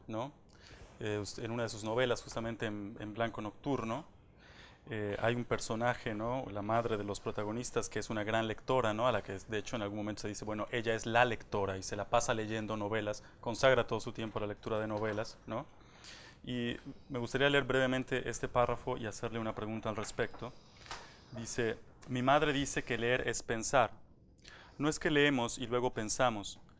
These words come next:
sino que pensamos algo y lo leemos en un libro que parece escrito por nosotros, pero que no ha sido escrito por nosotros, sino que alguien en otro país, en otro lugar,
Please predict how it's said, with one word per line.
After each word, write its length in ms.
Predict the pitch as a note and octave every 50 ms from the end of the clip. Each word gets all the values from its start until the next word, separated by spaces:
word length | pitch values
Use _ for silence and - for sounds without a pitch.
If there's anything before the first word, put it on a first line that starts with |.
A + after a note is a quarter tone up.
| - - -
sino 260 | - - C3 B2 A#2
que 100 | - -
pensamos 560 | - - A#2 A2+ - - D3 D3+ D#3 C#3+ - -
algo 500 | C#3 C#3+ C#3 B2 A2 A2 A2+ A2+ - -
y 80 | - B2+
lo 140 | A2+ A#2 A2+
leemos 320 | A#2+ B2 C3 C3+ B2+ -
en 80 | C#3 B2+
un 120 | B2 A#2+
libro 280 | B2 C3+ C3 B2+ B2 A2
que 80 | B2
parece 280 | - - A2 A#2 - -
escrito 360 | A#2+ - - C3 A#2+ B2+ B2+ -
por 160 | A#2 A2+ A2
nosotros, 580 | A2 G#2 - C#3+ C3 A#2+ - - A2+ G#2+ - - - - - - -
pero 120 | - B2
que 120 | A#2 B2+ C3+
no 60 | D3
ha 20 |
sido 180 | D3 - E3+ D#3
escrito 320 | C#3+ - D3+ C#3 D3+ C3+
por 140 | - B2 A2+
nosotros, 640 | A2+ A2 - - C#3 C3 - - A#2+ A2 - - - - - - - - -
sino 300 | - - C3+ B2 B2 -
que 100 | - C3+
alguien 380 | C#3 C#3+ D3 D3 D3 D3 -
en 100 | B2 A#2+
otro 220 | B2 A#2+ B2+ B2 -
país, 380 | A#2 A2+ A#2+ B2 B2+ B2+ - -
en 140 | A#2+ A#2
otro 180 | A#2+ A#2 A#2 B2
lugar, 480 | A#2+ A#2 A2 A2 A2 A2 A#2 B2 -